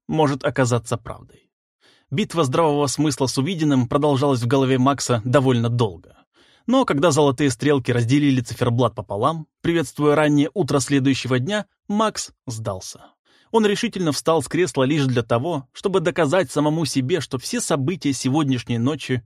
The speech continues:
ему почудились. Часы были совершенно обычные. Лет тридцать назад такие часы украшали стены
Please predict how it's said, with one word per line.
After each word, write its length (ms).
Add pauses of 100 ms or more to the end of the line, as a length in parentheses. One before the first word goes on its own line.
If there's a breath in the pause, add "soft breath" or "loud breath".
(160)
ему 320
почудились. 720 (640 soft breath)
Часы 260
были 200
совершенно 480
обычные. 720 (180)
Лет 260
тридцать 380
назад 320
такие 260
часы 300
украшали 440
стены 420